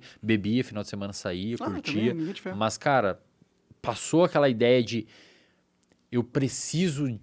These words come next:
Speaker 1: estar aqui pra ser, ter uma
Speaker 2: Ser
Speaker 1: função.
Speaker 2: feliz.
Speaker 1: É, agora eu consigo aqui também.
Speaker 2: Pode
Speaker 1: E
Speaker 2: crer.
Speaker 1: aí, meu, quando isso acontece, você meio que consegue diluir um pouco e você não fica naquela fricção, naquele comportamento de fricção.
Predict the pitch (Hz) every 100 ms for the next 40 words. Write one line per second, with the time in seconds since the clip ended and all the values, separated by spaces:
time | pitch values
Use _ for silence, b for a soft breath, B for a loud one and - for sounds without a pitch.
0 | - 113 - 127 127 123 - 127 123 123
1 | 113 - - 120 - 123 120 123 202 135
2 | 107 92 120 113 104 - 104 90 - -
3 | 107 117 127 127 131 - 131 135 123 110
4 | 92 87 - _ 139 151 135 127 135 156
5 | 113 101 113 123 - 143 110 87 98 120
6 | - 104 104 107 101 104 - - 117 107
7 | 107 107 113 B B B B 104 123 127
8 | 113 117 143 - 110 110 120 - 120 110
9 | - 117 110 113 - 123 - - 113 117
10 | 110 98 - 98 101 104 98 98 104 -
11 | 113 - 92 80